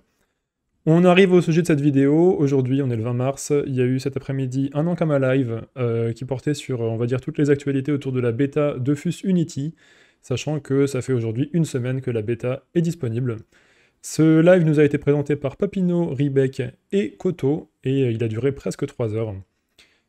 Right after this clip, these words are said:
Alors, je vais partir du prérequis pour cette vidéo, vous êtes à peu près à jour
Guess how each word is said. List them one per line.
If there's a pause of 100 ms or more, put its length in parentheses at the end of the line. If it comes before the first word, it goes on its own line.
(140)
Alors,
je
vais
partir
du
prérequis
pour
cette
vidéo,
vous
êtes
à
peu
près
à
jour